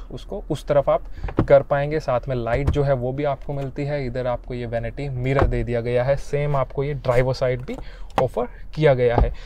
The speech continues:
उसके बाद जब यहाँ पे आप देखेंगे तो ये आपको मिल जाएगा Complete, यहाँ पे sunroof के controls, emergency और brake control आपको मिलेंगे।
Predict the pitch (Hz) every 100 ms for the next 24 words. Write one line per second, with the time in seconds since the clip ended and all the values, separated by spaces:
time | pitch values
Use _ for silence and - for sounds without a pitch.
0 | - - 160 - 180 151 170 151 156 147
1 | 127 120 143 135 127 - 131 131 170 -
2 | - 131 120 120 151 160 147 - 147 139
3 | 135 135 127 135 135 - - - - 127
4 | - 139 143 135 127 117 123 - 120 123
5 | - 123 123 117 127 127 - 120 120 120
6 | 120 131 123 120 117 123 - 127 117 127
7 | 127 117 - 123 120 120 127